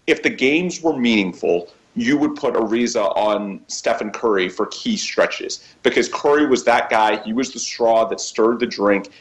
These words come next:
And so if the other team had one of those wing defensive stoppers, a lot of the time he was where the man-on-man attention would be allocated. Now with Kevin Durant, and, you know, yes, of course there were Klay Thompson and Draymond Green before, but neither Klay or Draymond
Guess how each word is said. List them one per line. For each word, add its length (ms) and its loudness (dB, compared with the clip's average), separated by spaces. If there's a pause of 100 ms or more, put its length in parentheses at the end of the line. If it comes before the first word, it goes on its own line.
(140)
And 80 2
so 140 2
if 80 -2
the 100 2
other 160 2
team 280 -2
had 280 0
one 100 -4
of 60 0
those 180 0
wing 360 -2
defensive 480 -2
stoppers, 560 -2 (280)
a 80 2
lot 200 2
of 60 -4
the 80 0
time 360 2 (200)
he 220 -6
was 200 -4
where 180 2
the 120 -2
man-on-man 580 0
attention 580 -2
would 140 2
be 120 0
allocated. 640 -2 (340)
Now 360 2
with 160 -2
Kevin 320 -2
Durant, 460 2 (320)
and, 360 0
you 100 -6
know, 100 2
yes, 300 0
of 80 -8
course 240 -2
there 100 0
were 80 0
Klay 220 0
Thompson 420 -2
and 100 0
Draymond 460 2
Green 260 -4
before, 400 0
but 140 0
neither 260 -2
Klay 400 0
or 140 2
Draymond 520 2